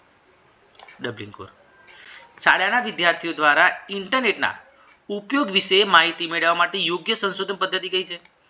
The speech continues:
સર્વેક્ષણ પદ્ધતિ. નીચેનામાંથી કઈ શોધ વ્યૂહરચનામાં બુલિયન ઓપરેટરનો ઉપયોગ કરવામાં નથી આવતો? ટ્રંકેશન. જ્યારે ડેટામાં સમાવિષ્ટ એક ડેટમનું મૂલ્ય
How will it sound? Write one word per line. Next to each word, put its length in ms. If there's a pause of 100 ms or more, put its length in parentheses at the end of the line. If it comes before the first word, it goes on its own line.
(340)
સર્વેક્ષણ 580 (160)
પદ્ધતિ. 420 (580)
નીચેનામાંથી 640 (520)
કઈ 200
શોધ 300
વ્યૂહરચનામાં 840
બુલિયન 320
ઓપરેટરનો 420
ઉપયોગ 240
કરવામાં 340
નથી 280
આવતો? 320 (720)
ટ્રંકેશન. 1040 (800)
જ્યારે 200
ડેટામાં 460
સમાવિષ્ટ 560 (280)
એક 220
ડેટમનું 460
મૂલ્ય 300